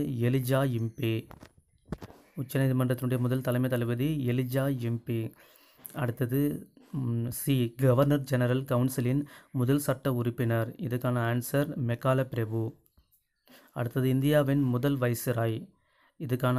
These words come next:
ஆன்சர் கானிங் பிரபு. இந்தியாவினுடைய முதல் வைஸ்ராய் கானிங் பிரபு. ஆன்சர் சி.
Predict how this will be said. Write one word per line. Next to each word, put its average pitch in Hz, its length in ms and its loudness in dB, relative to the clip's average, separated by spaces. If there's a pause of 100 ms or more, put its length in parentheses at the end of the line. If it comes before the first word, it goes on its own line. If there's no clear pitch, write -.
ஆன்சர் 123 500 0
கானிங் 117 420 0
பிரபு. 110 300 -2 (340)
இந்தியாவினுடைய 123 360 0
முதல் 120 240 0
வைஸ்ராய் 123 480 -2 (460)
கானிங் 127 540 2
பிரபு. 110 360 -2 (1120)
ஆன்சர் 120 380 -2
சி. 120 260 -4